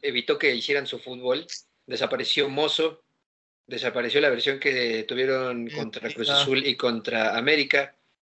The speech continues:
Speaker 1: Y, pues, va, o sea, va a sonar mal porque a pesar de que tuvieron una buena liguilla, su torneo fue muy malo.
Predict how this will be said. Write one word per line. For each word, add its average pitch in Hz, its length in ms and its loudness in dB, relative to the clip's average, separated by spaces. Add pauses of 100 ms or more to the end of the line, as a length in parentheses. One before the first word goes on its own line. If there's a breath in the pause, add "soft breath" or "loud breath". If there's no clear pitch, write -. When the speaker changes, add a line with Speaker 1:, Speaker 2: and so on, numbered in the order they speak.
(200)
Speaker 1:
Y, 107 1040 -2
pues, 113 240 -2
va, 123 280 0
o 127 60 0
sea, 127 100 4
va 139 60 6
a 143 40 4
sonar 147 260 4
mal 151 260 4
porque 123 320 -4
a 113 120 -6
pesar 135 340 2
de 139 160 2
que 113 460 -4
tuvieron 135 280 2
una 139 120 0
buena 139 200 2
liguilla, 131 280 0
su 127 120 -8
torneo 123 300 -4
fue 131 180 -2
muy 143 320 0
malo. 139 380 2